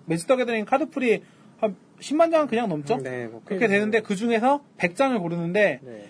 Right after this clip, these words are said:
Speaker 1: 그 백 장이 다 달라야 돼요.
Speaker 2: 네.
Speaker 1: 그래서 그런 룰이 있습니다.
Speaker 2: 네.
Speaker 1: 그게 인기가 너무 많다 보니까 그냥 위자드 회사에서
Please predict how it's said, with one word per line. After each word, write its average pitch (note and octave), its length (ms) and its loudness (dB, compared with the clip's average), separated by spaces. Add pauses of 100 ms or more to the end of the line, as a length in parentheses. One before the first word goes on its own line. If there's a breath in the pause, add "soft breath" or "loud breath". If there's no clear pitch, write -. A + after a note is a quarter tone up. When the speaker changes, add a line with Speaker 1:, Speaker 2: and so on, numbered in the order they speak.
Speaker 1:
그 A3+ 100 2
백 G3 240 -2
장이 B3 300 2
다 A3 160 2
달라야 F#3 340 4
돼요. A#2 220 -12
Speaker 2:
네. A2+ 340 -12 (560)
Speaker 1:
그래서 F#3+ 560 2
그런 A#3+ 240 4
룰이 F#3+ 220 -2
있습니다. D3 460 -6
Speaker 2:
네. C3+ 100 -8
Speaker 1:
그게 F3+ 400 0 (360 loud breath)
인기가 C#4 360 2
너무 A#3+ 160 2
많다 F3 300 0
보니까 F#3+ 520 0 (160)
그냥 G3+ 300 0
위자드 A3+ 260 0
회사에서 A3+ 640 2